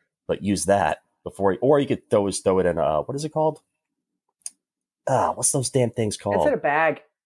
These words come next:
Speaker 2: It's, like, in a sealed bag.
Speaker 1: It's in a
Speaker 2: It hasn't
Speaker 1: bag.
Speaker 2: been opened yet.
Speaker 1: <laughs>
Speaker 2: It hasn't
Speaker 1: It's in
Speaker 2: been
Speaker 1: the
Speaker 2: opened
Speaker 1: closet
Speaker 2: yet.
Speaker 1: next to the whips and chains.
Speaker 2: Uh-huh. It is.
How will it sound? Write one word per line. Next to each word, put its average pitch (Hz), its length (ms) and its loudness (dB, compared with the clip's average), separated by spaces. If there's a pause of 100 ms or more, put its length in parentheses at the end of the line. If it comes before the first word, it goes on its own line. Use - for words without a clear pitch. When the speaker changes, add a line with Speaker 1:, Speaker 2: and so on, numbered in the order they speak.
(140)
Speaker 2:
It's, 175 200 -10
like, 180 280 -4
in 165 180 -4
a 156 80 -8
sealed 151 300 -4
bag. 127 120 -4
Speaker 1:
It's 131 80 0
in 117 80 0
a 95 60 -6
Speaker 2:
It 90 120 -6
hasn't 117 380 2
Speaker 1:
bag. 156 80 -2
Speaker 2:
been 156 80 -2
opened 170 220 0
yet. - 640 0
Speaker 1:
<laughs> - 0 - (260)
Speaker 2:
It 220 60 -6
hasn't 240 80 0
Speaker 1:
It's 247 120 2
in - 40 4
Speaker 2:
been 233 80 0
Speaker 1:
the 208 80 2
Speaker 2:
opened 208 140 2
Speaker 1:
closet 98 220 4
Speaker 2:
yet. - 100 -2
Speaker 1:
next 101 180 0
to 92 80 -8
the 90 80 -2
whips 101 260 -2
and 85 140 -6
chains. 85 460 -6 (280)
Speaker 2:
Uh-huh. 202 360 0 (100)
It 165 140 2
is. 196 180 0